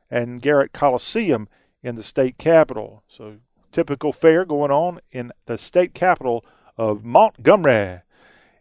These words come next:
In Moundville, it's the Moundville Native American Festival do-, going on through October sixth, and this is at the Moundville Archaeological Park in Moundville, Alabama.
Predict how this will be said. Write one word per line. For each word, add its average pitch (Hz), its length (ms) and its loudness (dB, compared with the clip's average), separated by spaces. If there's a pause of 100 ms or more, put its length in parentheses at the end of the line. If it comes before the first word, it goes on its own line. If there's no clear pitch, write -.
In 165 200 2
Moundville, 160 880 2
it's 147 200 -2
the 139 120 -2
Moundville 185 800 0
Native 170 340 2
American 143 560 -2
Festival 113 460 -4
do-, 127 260 -8
going 127 240 -4
on 123 260 -4
through 120 400 -6
October 127 500 -2
sixth, - 380 -2 (380)
and 135 100 -10
this 151 120 -4
is 139 120 0
at 143 140 0
the 123 60 -12
Moundville 151 540 0
Archaeological 143 800 -2
Park 156 360 2 (320)
in 156 240 -4
Moundville, 135 580 -2
Alabama. 135 720 -4